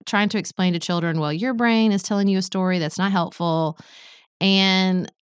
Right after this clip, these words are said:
it's just really hard, I think, to find space, 'cause that is powerful and it's important. It's sort of the whole reasoning beh-, behind mindfulness. Let's, let's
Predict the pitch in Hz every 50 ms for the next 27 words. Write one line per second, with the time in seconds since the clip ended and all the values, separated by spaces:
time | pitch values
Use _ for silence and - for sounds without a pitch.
0 | - - - - - - 262 - - 392 392 - 381 330 262 247 208 233 240 262
1 | 247 214 208 196 - 214 208 196 - _ - - - 220 220 208 208 202 196 185
2 | - - 214 190 185 196 202 214 214 214 202 - - - - 202 185 180 180 180
3 | 180 - - - - _ _ _ _ _ _ _ _ _ _ - - - _ -
4 | 269 240 220 247 254 254 - 302 302 277 - - 262 254 262 247 240 - 214 196
5 | 196 180 175 - 202 202 190 - 294 302 254 208 190 180 185 - 208 208 208 202
6 | 185 180 190 180 175 170 175 202 196 190 185 190 175 - 190 185 185 185 180 180
7 | 180 165 170 165 170 - _ _ - 180 175 170 180 175 170 170 170 165 170 165
8 | 165 - 156 147 127 - - - - 156 120 - - - - 175 - - - -
9 | -